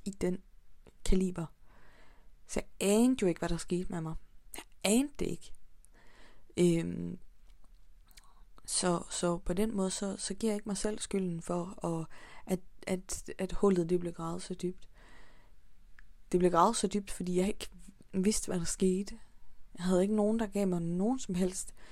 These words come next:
redskaber eller viden. Det eneste sådan lille my af, af støtte, jeg havde, var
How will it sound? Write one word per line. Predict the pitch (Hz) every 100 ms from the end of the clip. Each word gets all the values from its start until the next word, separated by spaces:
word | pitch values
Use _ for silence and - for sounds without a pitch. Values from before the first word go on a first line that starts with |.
| - - - - -
redskaber | 175 220 233 - 202 185 190
eller | 190 185
viden. | 175 190 214 226
Det | -
eneste | 254 269 285 - - 202
sådan | - 208 202 214
lille | 202 208 233 233 254
my | 233 240 240 - - - - - - - - - -
af, | 202 196 190 - -
af | - 185 180 175 175 170 165 175
støtte, | - - - 208 208 185
jeg | 170
havde, | 156 175 170 190 214 240 254 - - - - - - - - -
var | 180 180 190 185 -